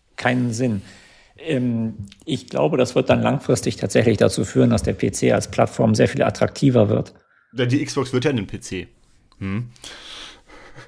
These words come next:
Speaker 1: Ja, nur wenn ich dann nicht die Exklusivspiele unbedingt haben will,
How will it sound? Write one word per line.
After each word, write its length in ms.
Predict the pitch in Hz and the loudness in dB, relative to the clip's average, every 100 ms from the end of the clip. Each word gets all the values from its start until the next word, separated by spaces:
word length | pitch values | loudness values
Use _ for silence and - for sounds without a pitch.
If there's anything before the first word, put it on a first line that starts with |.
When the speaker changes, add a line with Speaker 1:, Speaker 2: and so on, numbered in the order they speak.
| - - _ - _ _ _ - _ _ | -20 -20 _ -20 _ _ _ -20 _ _
Speaker 1:
Ja, 420 | 214 139 143 117 - | 0 6 6 4 2
nur 560 | 139 151 - - - _ - 156 185 - _ _ | 6 6 4 -4 -20 _ -8 -8 -8 -18 _ _
wenn 200 | 147 143 | -2 -2
ich 100 | 143 | 0
dann 140 | 135 131 | 0 -2
nicht 180 | 131 | -2
die 80 | 127 | -2
Exklusivspiele 800 | 120 - 117 127 196 - 120 107 | -2 -2 -4 -2 -4 -4 -2 -2
unbedingt 420 | 139 202 160 143 | 2 2 0 -4
haben 320 | 127 123 120 - | 0 0 0 -2
will, 260 | 107 - | -4 -4